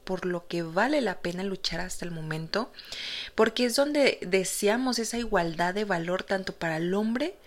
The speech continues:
como para la mujer. Sin embargo, este feminismo se ha convertido en un movimiento político, cultural, social para reivindicar los derechos de la mujer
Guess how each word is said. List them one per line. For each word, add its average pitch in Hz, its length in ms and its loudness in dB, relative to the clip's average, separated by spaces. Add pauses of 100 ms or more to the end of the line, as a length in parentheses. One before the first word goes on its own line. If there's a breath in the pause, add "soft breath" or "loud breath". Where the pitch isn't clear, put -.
(220 loud breath)
como 185 260 -4
para 160 200 0
la 156 80 -4
mujer. 151 460 -8 (540 loud breath)
Sin 226 260 0
embargo, 220 680 4
este 190 640 -2 (360 loud breath)
feminismo 202 720 2
se - 80 -2
ha 208 60 -2
convertido 202 680 0
en 202 100 0
un 208 160 0
movimiento 175 1040 -2 (360 loud breath)
político, 226 800 2
cultural, 175 600 0
social 175 800 0 (380 loud breath)
para 208 240 10
reivindicar 214 1120 0
los 240 220 0
derechos 190 420 -4
de 202 80 0
la 180 120 -2
mujer 175 540 0